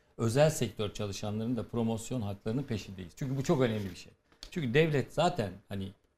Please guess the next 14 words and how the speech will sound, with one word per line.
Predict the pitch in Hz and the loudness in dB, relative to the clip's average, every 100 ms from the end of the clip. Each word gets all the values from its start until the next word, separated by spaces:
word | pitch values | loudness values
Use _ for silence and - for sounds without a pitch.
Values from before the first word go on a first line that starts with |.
| 113 107 | -14 0
gerekeni | 120 117 107 98 | 0 2 -2 -2
yapmıyor. | 101 151 - 170 160 139 | 0 0 0 0 0 2
Bu | 139 | 2
insanlar, | 151 147 139 131 131 - _ _ _ - | 4 4 4 6 4 0 _ _ _ 0
e, | 117 113 110 110 110 - - 107 | 2 4 2 -2 -4 -4 -6 -8
sonuçta | - 127 123 - 117 | 0 2 2 2 0
şey | - 139 | 4 6
alamıyorlar, | 123 107 107 104 107 131 | 6 4 0 0 0 -2
e, | 135 113 110 110 107 104 101 | -2 -2 -2 -2 -4 -6 -6
bütün | 113 139 | -2 0
enflasyon, | 123 101 120 107 123 117 - - - - - | 0 0 0 0 -2 -4 -6 -20 -20 -20 -14
e, | 107 104 104 | -10 -8 -8
oranlarında | 107 107 104 104 104 107 | -4 0 0 -2 -4 -4
eziliyorlar. | 104 107 110 113 107 123 | -2 0 0 0 2 2